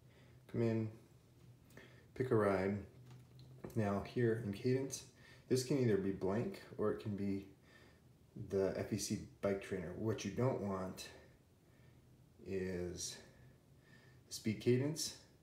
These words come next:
That will give you high speed values, or the D I, which is the Bluetooth version of the Doretto, Bluetooth connection. So either F E C bike trainer,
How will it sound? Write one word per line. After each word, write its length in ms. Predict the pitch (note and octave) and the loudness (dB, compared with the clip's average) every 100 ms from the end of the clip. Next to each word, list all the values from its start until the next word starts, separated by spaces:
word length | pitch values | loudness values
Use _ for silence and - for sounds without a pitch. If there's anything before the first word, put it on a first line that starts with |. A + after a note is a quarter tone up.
| - - | -20 -8
That 120 | - G2 | -6 -2
will 80 | |
give 120 | G2 G2+ | 0 0
you 140 | G2+ | 2
high 120 | G2 | 0
speed 280 | F#2+ A2+ F#2 | 0 -4 0
values, 400 | F#2+ F#2 F#2+ F#2+ - - - - - - | 2 4 2 -2 -10 -20 -20 -20 -14 -2
or 400 | G2+ G2+ G2 - - - - - F#2 | 2 4 2 0 -12 -20 -20 -12 -6
the 60 | |
D 260 | F#2+ G#2+ G2 | -2 2 4
I, 200 | F2+ G2 B2 | 4 2 -2
which 120 | F#2+ F#2+ | -6 -4
is 140 | F2+ | 0
the 160 | F2+ D2+ - - - A2+ | 0 -2 -8 -18 -2 4
Bluetooth 300 | B2 A#2+ G#2 | 4 4 4
version 400 | G2 F#2+ F#2 - | 6 6 4 -2
of 140 | F2 | -2
the 200 | F2+ F2 - | 0 0 -2
Doretto, 360 | F#2 F2 E2+ G#2 B2 - - - - - - | 0 2 2 0 -2 -10 -20 -20 -20 -20 -2
Bluetooth 320 | A2 - G2+ | -2 0 -4
connection. 460 | - F#2 F2+ G2+ A2+ - - - - - - | -4 -4 -2 -4 -6 -8 -20 -20 -20 -20 -14
So 120 | - | -6
either 300 | - G2 F#2+ - | -2 0 0 2
F 160 | A#2 B2+ | 0 0
E 60 | |
C 120 | A#2+ | -2
bike 240 | B2 B2 A#2+ | 2 2 2
trainer, 460 | C#3 C3+ B2+ B2 | 0 2 2 0